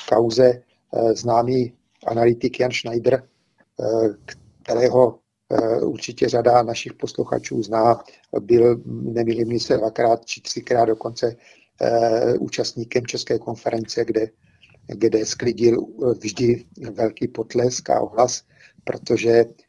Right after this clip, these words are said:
jeho brilantní myšlení a opravdu analytické schopnosti jsou,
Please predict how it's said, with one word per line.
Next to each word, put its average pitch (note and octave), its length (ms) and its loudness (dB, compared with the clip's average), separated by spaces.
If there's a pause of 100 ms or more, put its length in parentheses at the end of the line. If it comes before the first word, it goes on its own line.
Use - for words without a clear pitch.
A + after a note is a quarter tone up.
(240)
jeho A#2 240 2
brilantní A#2+ 580 2
myšlení A#2+ 640 -2
a A2+ 40 4
opravdu A#2 440 2
analytické A2 600 -4
schopnosti A#2+ 520 -10
jsou, A#2+ 320 -2